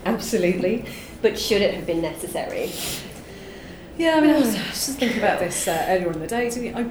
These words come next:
Speaker 3: I would look forward to the day when something like this doesn't have to exist. But you know what? We're really not there yet. And it's not just in the digital health space as well. So if you look at the senior levels of the N H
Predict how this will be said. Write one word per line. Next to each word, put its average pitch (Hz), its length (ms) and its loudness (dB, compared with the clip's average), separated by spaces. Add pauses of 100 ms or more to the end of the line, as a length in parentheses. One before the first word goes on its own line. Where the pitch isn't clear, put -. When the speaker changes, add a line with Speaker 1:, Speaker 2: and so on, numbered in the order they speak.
Speaker 3:
I 247 40 2
would 247 180 -2
look 240 180 0
forward 240 260 -2
to - 160 -14
the 156 320 -6
day 160 280 -4
when 170 180 -6
something 170 280 -8
like 170 120 -8
this 170 100 -8
doesn't 165 260 -8
have 143 260 -12
to 143 120 -10
exist. 143 460 -10
But - 180 -12
you 196 60 -8
know 196 80 -4
what? 196 120 -4
We're 196 120 -4
really 196 200 -4
not 151 180 -10
there 139 200 -8
yet. 143 200 -6
And 233 100 -2
it's 247 120 -6
not 233 220 -4
just - 180 -12
in 147 100 -10
the 147 60 -10
digital 139 320 -10
health 139 220 -10
space 139 380 -12
as 143 120 -12
well. 156 340 -8
So 147 160 -8
if 143 220 -8
you 151 100 -6
look 147 180 -8
at 139 220 -8
the 151 300 -8
senior 175 360 -6
levels 151 500 -6
of 151 320 -12
the 151 260 -6
N 160 140 -10
H 143 280 -10